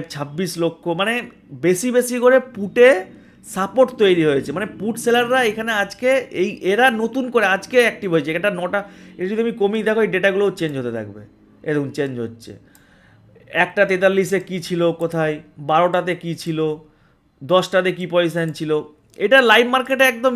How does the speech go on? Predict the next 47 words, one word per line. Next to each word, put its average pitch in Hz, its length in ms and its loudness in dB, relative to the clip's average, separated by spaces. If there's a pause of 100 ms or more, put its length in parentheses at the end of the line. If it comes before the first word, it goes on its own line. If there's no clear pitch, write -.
ইজিলি 233 320 -2
চেঞ্জ 208 200 0
হতে 139 220 0
থাকে। 110 220 -8 (500)
এই 160 60 2
দেখুন, 107 260 -4 (140)
দেখতে 160 200 -6
পাচ্ছেন 170 380 -2 (520)
এই 165 160 2
জায়গায় 196 260 6
যদি 196 120 4
কি 185 80 0
আস্তে 165 320 0
আস্তে - 160 -6 (100)
দেখুন 220 180 -4 (140)
পুট 190 220 -8
সেলার 202 280 2
বাড়ছে, 190 280 -2
কল 185 300 0
সেলার 180 200 2 (160)
পালাচ্ছে। 139 460 -4 (560)
এই 170 160 0
দেখুন, 127 160 -2 (100)
খেয়াল 170 220 0
করুন, 196 160 0 (180)
এই 170 140 4
but 170 140 0 (140)
আরও 196 120 2
বেড়ে, 170 240 4
এই 180 40 4
দেখুন 160 240 4
এটা 175 160 0
নিচে, 175 160 -2 (100)
নিচে 175 320 -2
চলে 151 200 4
আসলো, 123 160 -6
কল 156 260 0
সেলাররা 180 360 0
আরও 175 120 2 (320)
পা-, 147 180 -2
পালিয়ে 131 300 0
গেল। 113 120 -8 (920)
তার 175 160 0
মানে 226 120 -2 (180)
আজকে 170 340 2 (220)
যদি 214 140 -2 (240)
একদম, 220 200 -2